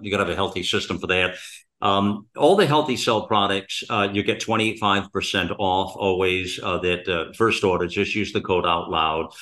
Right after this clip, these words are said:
all of that. And I just wanna mention quickly the, uh, the, um, the spike support. I've gotta mention that because everybody's writing in about that, Peter. And that's the, um,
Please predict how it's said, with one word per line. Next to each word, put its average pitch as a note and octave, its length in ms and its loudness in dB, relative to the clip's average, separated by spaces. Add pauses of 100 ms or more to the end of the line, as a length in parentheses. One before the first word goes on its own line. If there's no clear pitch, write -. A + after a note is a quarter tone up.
(200)
all F#2 180 2
of F#2+ 100 0
that. G2+ 120 2
And A#2 100 -2
I A2 60 2
just E3+ 220 -2
wanna B2 160 4
mention G#2+ 340 0
quickly F#2+ 380 0
the, F2+ 360 -4
uh, E2+ 100 0
the, E2+ 280 -2
um, D#2+ 320 -4 (440)
the G2 160 2
spike A#2+ 320 2
support. G2 440 4
I've F2 140 0
gotta G#2 160 2
mention F#2+ 320 -4
that F#2 120 -2
because F#2 240 -2
everybody's F#2+ 400 -2
writing F2+ 300 -2
in E2+ 120 -4
about D#2 280 -4
that, D#2+ 240 -2
Peter. E2+ 260 0
And E2 100 -2
that's F2+ 280 -2
the, E2+ 260 0
um, D2+ 320 -4